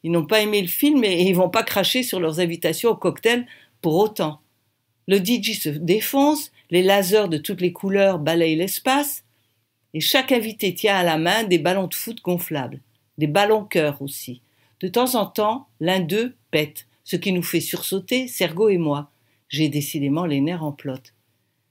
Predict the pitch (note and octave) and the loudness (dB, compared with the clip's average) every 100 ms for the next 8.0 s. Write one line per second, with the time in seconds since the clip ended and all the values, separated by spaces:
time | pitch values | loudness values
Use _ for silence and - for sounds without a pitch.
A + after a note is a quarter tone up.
0 | _ - A3+ A3+ G#3 F3+ - - C#3+ E3 | _ 0 2 4 2 0 -4 -6 -4 0
1 | F3 F3 A#3+ C#4 - F#3 F3 F3 D#3+ - | 2 2 0 -4 -4 -2 -2 -2 -4 -4
2 | F#3 D#3 C3 C#3+ C#3 - E3+ F3+ _ _ | -6 -6 -4 -6 -4 -2 -2 -4 _ _
3 | _ - D#3+ F3 E3+ D3+ C#3+ F3 D3+ C#3 | _ -6 -4 -4 -6 -6 -6 -6 -4 -4
4 | C#3 D3 C#3+ E3 D3+ D3+ D3 C3+ B2 A#2 | -2 -2 -2 -4 -4 -2 -2 -4 -8 -10
5 | _ _ _ - D#3 A#3 A3+ G#3 F#3+ G3+ | _ _ _ -8 -2 2 2 2 0 0
6 | G#3+ F3+ E3 F3 D3+ G3 F3+ D3 E3 D#3 | 0 0 -2 -2 -2 -2 0 -2 -4 -4
7 | D#3+ D3+ C#3+ E3+ E3 D3 C#3 C#3+ D3+ | -4 -4 -2 -2 -2 -6 -6 -4 -4